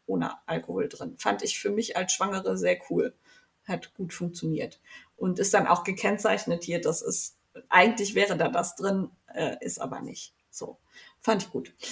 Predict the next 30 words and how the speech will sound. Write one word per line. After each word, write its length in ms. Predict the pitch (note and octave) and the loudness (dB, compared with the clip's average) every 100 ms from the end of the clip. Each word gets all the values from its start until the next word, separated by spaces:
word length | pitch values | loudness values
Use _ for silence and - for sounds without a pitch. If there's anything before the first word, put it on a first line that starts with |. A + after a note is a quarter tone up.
| A#3+ - | -10 8
Ähm, 500 | A3 A#3+ A#3+ A#3+ A3 | 12 12 10 6 10
dann 220 | G#3 B3+ | 10 10
ist, 320 | E4 C#4+ - - | 8 2 2 2
äh, 280 | G#3 A3 | 4 4
das 220 | G#3+ G#3+ A3 | 4 2 8
war 220 | G#3+ G3+ | 6 8
den, 220 | A3 G#3+ | 6 6
den 140 | G3 G3 | 6 6
ich 120 | - | 4
nicht 180 | B3 - | 2 4
selber 320 | C#4+ C4+ C#4 | 4 6 4
gekauft 380 | C#4 C#4+ C4 C4+ | 0 -4 -2 0
hab, 220 | B3+ - | 0 2
dann 320 | A3 A3 G#3+ | 2 2 0
sind 280 | A#3 A3 - | 2 2 2
angekommen 560 | C4 E4+ B3+ B3+ B3 | 2 2 4 8 10
der 160 | G#3+ G3 | 8 4
von 200 | - F3 | 0 -2
Krankenjans, 680 | - C#4 D4 D4+ C#4 C#4+ C#4+ | 4 4 4 2 4 2 0
das 180 | A#3 F#3+ | -4 0
war 160 | F#3+ | 2
eben 260 | G3+ G3 G3 | 2 0 0
der 220 | F3 E3 | 2 2
für 180 | - - | 0 -4
die 180 | F#3 E3+ | -2 -2
Adventssonntage 1080 | - - D3+ D#3 F#3 C4+ D4 C#4+ C#4+ E4 - | -2 -2 -4 0 4 4 6 4 4 2 4
und 340 | A3 A3+ - - F#3+ | 2 2 -2 -6 -2
den 280 | F#3 F#3 F#3+ | 0 0 0
Heiligen 340 | F#3 F#3 E3+ | -2 -2 0
Abend. 480 | D3+ G3+ E4+ A4+ | 4 6 6 2